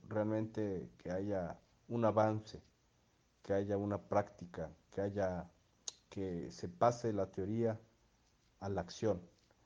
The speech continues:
México, hay que res-, destacar, forma parte de la Alianza del Pacífico, este bloque de países que también está compuesto por Colombia, Chile y Perú. Y pues,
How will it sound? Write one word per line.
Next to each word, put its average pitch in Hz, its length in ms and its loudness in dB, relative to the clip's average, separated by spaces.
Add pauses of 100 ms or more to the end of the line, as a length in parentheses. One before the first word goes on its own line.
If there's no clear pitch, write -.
(340)
México, 110 720 2
hay 95 100 -4
que 107 160 0
res-, 98 400 0
destacar, 101 540 -2
forma 104 420 -4
parte 101 360 0
de 98 60 -2
la 95 100 -2
Alianza 95 320 -4
del 95 100 -8
Pacífico, 120 640 -4 (1500)
este - 280 -2
bloque 107 320 0
de 101 80 4
países 98 800 -4 (180)
que 92 120 -10
también 101 320 -4
está 101 200 -6
compuesto 104 520 -4
por 95 240 -6
Colombia, 113 600 0 (680)
Chile 113 280 0
y 110 40 0
Perú. 113 400 -2 (1300)
Y 135 220 2
pues, - 600 2